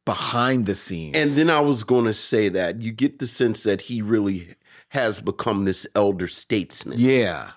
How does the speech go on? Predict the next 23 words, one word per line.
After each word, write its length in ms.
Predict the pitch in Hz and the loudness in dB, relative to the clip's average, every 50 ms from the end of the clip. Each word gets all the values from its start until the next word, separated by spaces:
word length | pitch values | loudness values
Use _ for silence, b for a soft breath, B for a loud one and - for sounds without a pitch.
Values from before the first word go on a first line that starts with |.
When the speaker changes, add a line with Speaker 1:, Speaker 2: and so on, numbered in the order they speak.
| _ - | _ -2
Speaker 1:
yeah, 280 | - 143 131 107 98 113 | 0 2 2 2 2 2
and 100 | 123 123 | 2 2
like 200 | 123 127 131 113 | 2 2 2 2
a 80 | 120 | 2
Speaker 2:
among 160 | 117 117 120 127 | 2 2 2 2
black 120 | 139 143 | 2 2
Speaker 1:
mentor 560 | 107 95 90 - - 143 123 117 113 107 110 | 0 0 0 0 2 4 4 4 4 4 2
for 280 | 107 - - 127 110 101 | 0 0 2 2 2 4
a 20 | |
Speaker 2:
creatives. 40 | 101 | 4
Speaker 1:
lot 180 | 104 104 104 101 | 2 2 2 2
Speaker 2:
Yeah. 60 | 104 95 90 | 0 -2 -4
Speaker 1:
of 60 | 90 - _ - | -8 -12 _ -4
black 240 | 107 101 95 85 - - | -2 -2 -2 -4 -6 -8
Speaker 2:
Yeah. 80 | - | -4
Speaker 1:
creators. 600 | - 113 117 107 98 87 82 78 78 - - - b b b b b b b b b b b b _ _ _ _ _ _ _ _ _ _ _ _ _ _ _ _ _ _ _ _ _ _ _ _ _ _ _ _ | 0 0 2 2 2 0 0 -2 -6 -12 -14 -16 b b b b b b b b b b b b _ _ _ _ _ _ _ _ _ _ _ _ _ _ _ _ _ _ _ _ _ _ _ _ _ _ _ _
Speaker 2:
That 200 | - - - - 539 | -14 -10 -6 -4 -2
is 160 | 539 - - | 0 0 0
a 60 | 147 | 0
good 360 | 113 - - 117 101 82 69 | 0 -2 -2 -2 -2 -2 -4
question. 680 | - - - - 453 494 415 - - - - - - - B B B B B B B - 151 147 | -8 -6 -6 -4 -4 -2 -2 -2 -2 -2 -2 -4 -4 -6 B B B B B B B -8 -4 0
Speaker 1:
Be-, 160 | 135 147 143 - | 0 0 0 -2
yeah, 440 | 156 123 131 160 220 262 - 104 | -2 0 2 2 2 2 0 -2